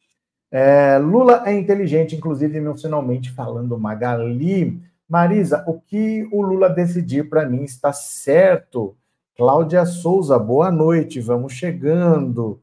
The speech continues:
Haddad era um prefeito do futuro, Helena. Eu acho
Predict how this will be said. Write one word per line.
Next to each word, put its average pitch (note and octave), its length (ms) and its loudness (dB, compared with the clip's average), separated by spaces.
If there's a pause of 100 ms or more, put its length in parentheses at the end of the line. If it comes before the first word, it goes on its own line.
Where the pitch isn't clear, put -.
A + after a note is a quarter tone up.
(640)
Haddad E3 440 2
era F#3 120 0
um E3+ 60 -4
prefeito F3 480 -6
do E3+ 100 -4
futuro, E3+ 640 -6
Helena. D3 380 0
Eu G#3+ 260 2
acho F3 480 0